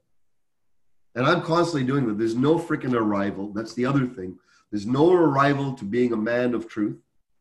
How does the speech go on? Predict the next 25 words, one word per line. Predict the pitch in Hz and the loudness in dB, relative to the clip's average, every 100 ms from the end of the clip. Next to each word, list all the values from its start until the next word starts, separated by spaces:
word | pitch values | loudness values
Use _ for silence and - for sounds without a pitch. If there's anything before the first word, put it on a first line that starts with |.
| _ _ _ | _ _ _
It's | 113 110 | -8 -6
a | 110 | -2
lifetime | 107 131 143 - - 131 123 120 | 2 2 2 -2 -6 -4 -4 -6
practice | 123 123 131 127 | -4 -4 -6 -12
and | 110 104 | -12 -8
cultivate. | 113 107 98 104 | -10 -8 -6 -6
It's | - 107 | -6 -8
a | - _ - | -10 _ -14
way | 92 117 160 | -4 2 6
of | 135 104 | 6 4
life. | 113 131 - - _ _ _ _ _ _ _ _ _ - | 0 -2 -2 -8 _ _ _ _ _ _ _ _ _ -6
Every | 123 151 139 - - | 4 6 6 0 -8
week | 113 147 190 131 | 0 2 2 0
I | 117 | -8
go, | 104 - | -10 -12
"Oh, | - - - | -14 -20 -14
I | 147 | -12
was | 110 | -10
distorted | 98 104 - 139 151 139 98 | -12 -16 -14 -6 -2 -2 -2
there. | 85 76 69 _ _ _ 123 | -6 -12 -16 _ _ _ -2
I | |
didn't | 175 165 | 0 0
say | - 165 | -2 -2
it | 143 | 0
directly. | 147 143 151 156 104 90 | 0 2 2 0 -4 -8